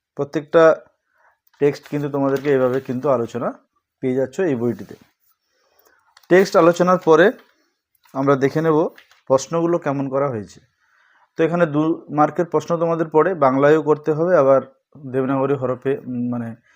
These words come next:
সংস্কৃত ভাষায়ও করতে হবে। তো এখানে তোমরা দেখতেই পাচ্ছ যে দু নম্বরের প্রশ্নগুলো এভাবেই লেখা রয়েছে,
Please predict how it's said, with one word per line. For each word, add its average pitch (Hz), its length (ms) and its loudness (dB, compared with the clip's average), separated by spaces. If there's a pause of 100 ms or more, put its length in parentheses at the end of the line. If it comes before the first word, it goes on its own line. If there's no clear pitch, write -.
(240)
সংস্কৃত 139 320 -6
ভাষায়ও 135 340 2
করতে 135 280 -4
হবে। 127 180 -2 (1300)
তো 131 60 -6 (160)
এখানে 160 340 -2
তোমরা 165 180 0
দেখতেই 151 300 -2
পাচ্ছ 147 260 4
যে 151 160 -2
দু 135 120 -4
নম্বরের 143 400 0
প্রশ্নগুলো 139 500 -2 (380)
এভাবেই 135 420 0
লেখা 131 300 -4
রয়েছে, 127 380 -4